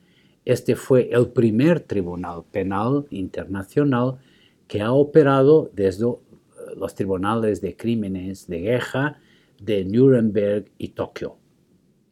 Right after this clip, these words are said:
Al establecer el Tribunal Penal Internacional para la ex Yugoslavia,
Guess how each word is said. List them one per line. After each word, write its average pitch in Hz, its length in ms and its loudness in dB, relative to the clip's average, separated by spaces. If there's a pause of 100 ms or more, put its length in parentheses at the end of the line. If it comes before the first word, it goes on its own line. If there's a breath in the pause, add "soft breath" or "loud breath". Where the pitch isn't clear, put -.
(1080 soft breath)
Al 185 160 10
establecer 143 1040 6
el 104 220 -4
Tribunal 92 500 -6
Penal 110 360 2
Internacional 101 1040 -4
para 80 280 -8
la 82 280 -10
ex - 320 -10
Yugoslavia, 98 720 -4